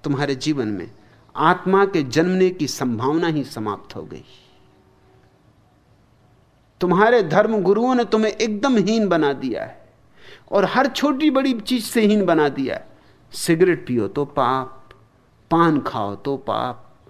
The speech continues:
तमाकू चबाओ तो पाप, अच्छे कपड़े पहन लो तो पाप, तेल फुलेल लगा लो तो पाप,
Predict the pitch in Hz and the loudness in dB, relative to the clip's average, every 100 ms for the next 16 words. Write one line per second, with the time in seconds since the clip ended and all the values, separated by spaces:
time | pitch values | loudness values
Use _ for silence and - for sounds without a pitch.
0 | _ _ _ _ _ - 185 180 170 165 | _ _ _ _ _ 0 2 4 2 0
1 | 151 156 131 113 123 143 151 151 123 135 | -2 -2 -2 -2 -4 -6 -6 -4 -4 -4
2 | - - _ _ _ _ - 175 - 185 | -10 -20 _ _ _ _ -4 -4 -4 -6
3 | 180 170 190 180 160 147 135 143 143 160 | -4 -2 -2 0 0 0 0 -2 -2 -4
4 | - 127 135 - - _ _ _ _ _ | -2 -2 -2 -6 -18 _ _ _ _ _
5 | _ _ _ _ _ _ _ _ - 190 | _ _ _ _ _ _ _ _ 2 6
6 | 190 - 190 208 196 190 180 175 165 165 | 6 6 4 6 6 6 4 4 2 2
7 | 190 185 170 165 156 - - | 0 0 0 0 -4 -8 -20